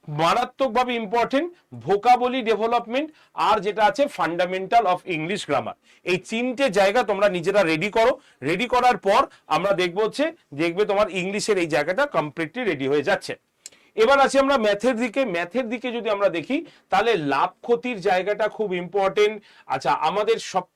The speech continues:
আরো একটা ইম্পর্টেন্ট কি আছে? সময়, কাজ, ঠিক আছে, অনুপাত, ঠিক আছে, শতাংশ, ভগ্নাংশ, এই সরলীকরণের কৌশল,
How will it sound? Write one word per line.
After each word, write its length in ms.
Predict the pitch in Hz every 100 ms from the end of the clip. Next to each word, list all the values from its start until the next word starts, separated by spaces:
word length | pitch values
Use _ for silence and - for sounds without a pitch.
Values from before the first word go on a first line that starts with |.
| 190
আরো 240 | 147 170
একটা 220 | 214 -
ইম্পর্টেন্ট 540 | 220 202 202 202 214 202
কি 120 | 208
আছে? 300 | 196 214 208
সময়, 540 | 202 175 165 196 208
কাজ, 500 | 202 170 170 190 - - - _
ঠিক 160 | 226 269
আছে, 260 | 226 143 - _ -
অনুপাত, 760 | 165 190 240 185 226 220 214 - - _
ঠিক 140 | 233
আছে, 180 | 233 160
শতাংশ, 680 | - 180 180 220 214 220 - 208 214 214 _ _ -
ভগ্নাংশ, 840 | 123 151 196 196 226 233 226 - 214 208 208 _ _
এই 260 | 196 233 247
সরলীকরণের 960 | - 185 190 233 226 220 226 220 226 208
কৌশল, 480 | 214 214 233 214